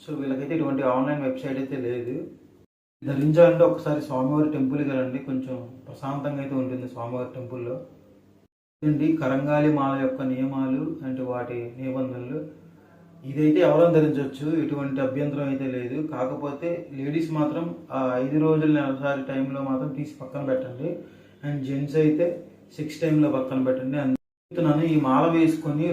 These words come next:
రెండే రెండు పనులు చేయకూడదు. ఒకటి హె-, హెయిర్ కట్కి వెళ్ళకూడదు, రెండు చావుకు వెళ్ళకూడదు. ఈ రెండు పనులు మాత్రం అసలు చేయకూడదు ఈ మాల వేసుకొని.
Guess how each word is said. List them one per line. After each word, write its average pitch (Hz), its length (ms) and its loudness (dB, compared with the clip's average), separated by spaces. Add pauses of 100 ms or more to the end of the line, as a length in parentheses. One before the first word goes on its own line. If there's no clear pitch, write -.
రెండే 151 260 4
రెండు 156 220 4
పనులు 151 280 4
చేయకూడదు. 131 340 0 (120)
ఒకటి 151 260 0 (140)
హె-, 135 240 -2 (100)
హెయిర్ 165 280 2
కట్కి 170 300 2
వెళ్ళకూడదు, 156 480 2 (640)
రెండు 147 220 2 (320)
చావుకు 160 440 4
వెళ్ళకూడదు. 131 500 4 (260)
ఈ 156 40 4 (120)
రెండు 151 280 4
పనులు 170 280 6
మాత్రం 160 260 2 (120)
అసలు 139 260 -4
చేయకూడదు 135 440 0
ఈ 123 100 -2
మాల 139 160 -6 (100)
వేసుకొని. 131 400 -4